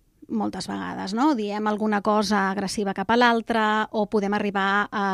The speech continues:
unes expressions físiques, o pot ser una manera, o, o dir, No, doncs sento ràbia, però com no està ben vist expressar això d'aquesta manera, evidentment, eh, m'ho guardo, i no dic res,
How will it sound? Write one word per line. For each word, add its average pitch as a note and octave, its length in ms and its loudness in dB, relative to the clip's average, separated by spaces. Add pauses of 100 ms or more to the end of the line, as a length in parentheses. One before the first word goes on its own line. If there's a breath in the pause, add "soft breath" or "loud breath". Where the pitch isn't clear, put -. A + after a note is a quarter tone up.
(200)
unes G#3+ 260 0
expressions G3 680 -4
físiques, G#3+ 920 2 (460 loud breath)
o D4 300 6
pot B3 240 2
ser C4+ 460 4
una B3 260 4
manera, A#3 320 2
o, A3+ 140 0
o A3+ 120 4
dir, A3 140 2
No, A3+ 220 6
doncs F#3+ 260 -2
sento A3 240 0
ràbia, B3+ 460 0 (300 loud breath)
però A3 400 6
com G#3 200 2
no G#3+ 160 2
està B3+ 240 0
ben A3+ 220 6
vist C#4+ 260 6
expressar F#3+ 640 -4
això B3+ 280 2
d'aquesta F#3 420 -4
manera, A3+ 280 2
evidentment, G3 540 2 (480 loud breath)
eh, A3 260 4
m'ho A#3 200 6
guardo, - 400 -2 (320 loud breath)
i C4 140 8
no B3+ 120 8
dic A3+ 180 2
res, - 360 -6